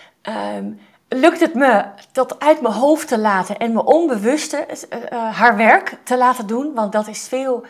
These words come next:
slimmer, dat weet veel beter verbanden te leggen en de dingen die er dan uitkomen. En dat betekent dus heel concreet, eh, echt stiltemomenten pakken. Want als mijn hoofd en mijn ego ermee aan de haal gaan, dan moet het allemaal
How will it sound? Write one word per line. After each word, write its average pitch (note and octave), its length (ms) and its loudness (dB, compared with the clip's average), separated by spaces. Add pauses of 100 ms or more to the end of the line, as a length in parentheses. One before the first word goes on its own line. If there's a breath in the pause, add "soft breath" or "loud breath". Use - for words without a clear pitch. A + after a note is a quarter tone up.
(300 loud breath)
slimmer, B3+ 520 -4
dat G#3+ 120 -6
weet G#3+ 240 -6
veel C#4 180 -4
beter G#3+ 260 -2
verbanden A3+ 520 -2
te C4 120 -8
leggen A#3+ 380 -4
en G#3+ 100 -6
de G#3+ 100 -8
dingen C#4 260 -4
die A#3+ 100 -6
er G#3 100 -6
dan F#3 300 -6
uitkomen. A#3+ 640 -2
En G#3 80 -2
dat A#3 140 4
betekent B3 380 2
dus G3 120 -6
heel C#4 280 0
concreet, G#3 680 -6 (840 soft breath)
eh, G3+ 160 -16 (140)
echt C4+ 340 -2
stiltemomenten B3+ 1120 -2
pakken. A3 240 -8
Want G#3+ 160 -8
als G3+ 180 -6
mijn F3+ 220 -8
hoofd G3+ 400 -4
en G#3+ 120 -6
mijn F3+ 140 -6
ego D4+ 400 -4
ermee G#3 320 -4
aan F#3+ 140 -10
de F3+ 60 -10
haal G#3+ 340 -6
gaan, A3+ 240 -10
dan F#3 100 -6
moet B3+ 240 -2
het - 180 -16
allemaal F#3 500 -4